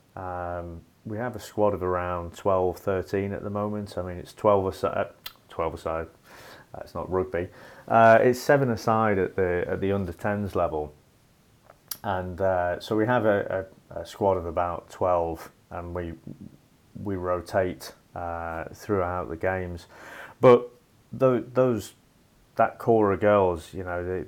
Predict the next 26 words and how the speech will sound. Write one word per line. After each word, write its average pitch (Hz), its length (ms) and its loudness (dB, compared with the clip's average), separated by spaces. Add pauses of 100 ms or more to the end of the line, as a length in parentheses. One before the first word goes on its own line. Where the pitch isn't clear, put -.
they 95 200 -6
turn 107 300 -4
up 98 240 -4
week 98 260 -4
in, 90 200 -8
week 87 260 -8
out, 95 400 -6 (220)
and, 87 340 -8
um, 85 540 0 (920)
like 117 380 0
you 92 60 -10
say, 95 260 2
it's, - 140 -12
it's - 260 -8
not 113 320 0
a, 95 300 0
a - 60 -6
case 101 380 0
of 90 280 -4 (520)
picking 113 260 0
the 95 80 -2
best 95 300 2
players 87 360 2
from 80 280 -10
trials. 87 560 -2
It's, 82 180 -8